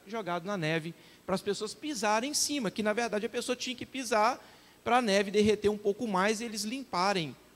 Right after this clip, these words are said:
o pátio do templo, et cetera e tal.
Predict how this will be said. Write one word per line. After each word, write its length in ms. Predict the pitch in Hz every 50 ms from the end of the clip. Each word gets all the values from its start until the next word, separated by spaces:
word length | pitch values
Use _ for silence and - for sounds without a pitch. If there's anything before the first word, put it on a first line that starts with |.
| _ -
o 80 | 190
pátio 400 | - - - 165 170 180 - 180
do 80 | 170 165
templo, 760 | - - 175 170 180 196 214 214 - 196 185 180 175 165 170 - - - - - -
et 160 | 160 190 190
cetera 380 | - - 185 170 170 170 - 208
e 40 | 208
tal. 300 | - 147 120 113 113